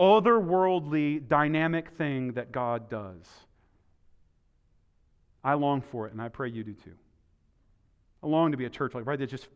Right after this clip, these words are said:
pours gas on what God's doing. People start inviting. People are added to the Lord, right? Like, more people baptized. We get to hear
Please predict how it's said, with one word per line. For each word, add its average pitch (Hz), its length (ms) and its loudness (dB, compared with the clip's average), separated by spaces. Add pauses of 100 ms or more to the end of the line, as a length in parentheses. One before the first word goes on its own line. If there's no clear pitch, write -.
pours 202 300 0
gas 135 640 -2 (1300)
on 156 120 0
what 147 120 -2
God's 135 300 0
doing. 104 380 -8 (100)
People 202 180 0
start 190 180 2
inviting. 143 600 2 (520)
People 196 200 2
are - 120 0
added 185 360 4
to 180 120 -4
the 156 80 -2
Lord, 123 460 -4 (680)
right? 160 300 2
Like, 156 200 4 (1040)
more 214 280 6
people 220 240 0
baptized. 143 720 4
We 151 120 -4
get 175 100 -4
to 151 80 -8
hear 180 500 0